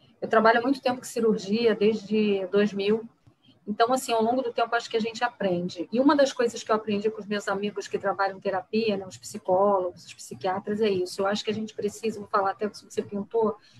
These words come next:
mas é porque veio, Felipe, à cabeça, é isso. A gente precisa saber ouvir, em primeiro lugar. Então, eu penso que hoje, quando um paciente fala comigo que ele, hum, comeu demais, ou que ele gostaria de incluir determinadas coisas, né?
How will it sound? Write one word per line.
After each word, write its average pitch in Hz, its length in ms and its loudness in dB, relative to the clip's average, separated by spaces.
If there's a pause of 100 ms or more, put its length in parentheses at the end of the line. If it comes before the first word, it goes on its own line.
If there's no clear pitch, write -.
(140)
mas 185 120 -4
é 196 40 0
porque - 180 -12
veio, 220 180 6
Felipe, 202 300 -6
à - 40 -8
cabeça, 180 420 -6
é - 40 -6
isso. - 240 -16 (360)
A 202 60 -4
gente 220 200 -4
precisa 240 460 -2
saber 233 560 2
ouvir, 190 500 2 (800)
em 220 80 -6
primeiro 226 400 0
lugar. 175 440 -6 (800)
Então, 233 300 2
eu 254 140 4
penso 254 480 -4
que 233 260 2
hoje, 220 460 6
quando 220 240 -2
um 247 100 -8
paciente 220 480 0
fala 220 300 0
comigo 208 440 0
que 202 220 -2
ele, 196 400 0 (1040)
hum, 220 220 -2
comeu 262 280 6
demais, 233 640 4
ou 220 60 0
que 233 100 -2
ele 226 80 4
gostaria 220 640 2
de 214 100 -10
incluir 214 300 -2
determinadas 202 640 -4
coisas, 220 600 2
né? 233 280 0